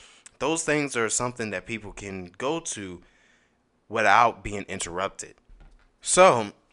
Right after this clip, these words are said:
that's one of the main reasons why most people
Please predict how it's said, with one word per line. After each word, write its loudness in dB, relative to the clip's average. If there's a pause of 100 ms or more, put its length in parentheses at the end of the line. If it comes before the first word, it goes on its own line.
(400)
that's 2
one 0
of -4
the -2
main -2
reasons -6
why -4
most -6
people -6